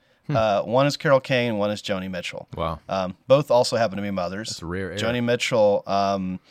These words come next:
Speaker 2: had a child who was, uh, adopted when she was born,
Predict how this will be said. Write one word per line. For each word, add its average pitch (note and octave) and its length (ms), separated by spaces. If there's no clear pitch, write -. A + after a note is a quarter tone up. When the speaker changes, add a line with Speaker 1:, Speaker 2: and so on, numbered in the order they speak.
Speaker 2:
had B2+ 140
a A#2 60
child A2+ 480
who A2 260
was, G2 560
uh, F2+ 440
adopted A2+ 560
when G2 400
she - 160
was F#2+ 120
born, A#2+ 580